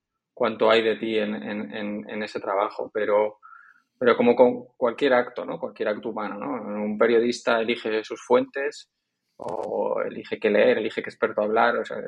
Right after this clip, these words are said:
ahí está, digamos, nuestra, nuestra subjetividad, y luego es labor del método, pues, hacer que eso no domine todo tu, todo tu trabajo, sino que sea solo el, el punto de partida.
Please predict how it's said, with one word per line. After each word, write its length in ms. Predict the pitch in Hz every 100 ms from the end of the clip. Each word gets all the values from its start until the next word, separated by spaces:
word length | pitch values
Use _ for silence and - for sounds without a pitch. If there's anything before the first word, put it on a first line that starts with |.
| - _ _
ahí 160 | - 113
está, 200 | 117 113
digamos, 260 | 110 110 110
nuestra, 460 | 107 - 104 104 - _ _ _ _ _ _ _ _ _ _ _ _
nuestra 220 | - -
subjetividad, 800 | 139 - 123 120 117 147 - - -
y 80 | -
luego 240 | 113 -
es 100 | 120
labor 300 | 113 107 110
del 180 | 110 101
método, 560 | 107 123 123 127 - - _ _ _ _
pues, 180 | 113
hacer 240 | - 110 104
que 80 | 104
eso 160 | -
no 140 | 104 104
domine 320 | 101 104 101
todo 240 | 104 101
tu, 360 | 98 98 101 -
todo 180 | 104 101
tu 100 | 135
trabajo, 300 | 98 98 107
sino 160 | 110 101
que 80 |
sea 140 | - 101
solo 300 | 110 113 - _ _ _ _
el, 580 | - 95 92 92 95 - -
el 140 | 101
punto 200 | 92 101
de 60 | 85
partida. 380 | - - 82